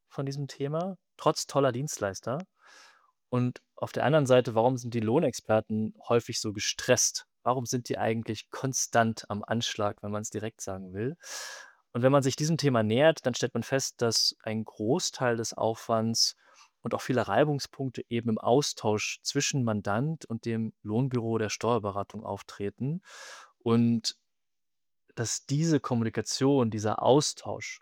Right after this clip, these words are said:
häufig sehr, sehr altmodisch ist. Ähm, viele werden jetzt vielleicht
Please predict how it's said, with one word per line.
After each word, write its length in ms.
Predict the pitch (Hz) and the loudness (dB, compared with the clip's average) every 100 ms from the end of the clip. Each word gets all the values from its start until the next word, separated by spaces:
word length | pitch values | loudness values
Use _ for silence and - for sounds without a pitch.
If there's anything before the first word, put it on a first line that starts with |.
| - | 0
häufig 440 | 117 117 120 - | 0 0 -4 -6
sehr, 180 | - 117 | 2 4
sehr 160 | 110 - | 4 2
altmodisch 520 | 113 - 101 104 - | 0 0 -6 -6 -8
ist. 280 | - - - _ 110 | -14 -16 -18 _ -6
Ähm, 360 | 110 220 220 _ _ _ _ _ _ | -4 -2 -4 _ _ _ _ _ _
viele 460 | - 135 135 120 - | -2 4 6 6 4
werden 240 | 117 117 | 0 2
jetzt 160 | 110 - | -2 -2
vielleicht 360 | 113 110 - | 0 -2 -6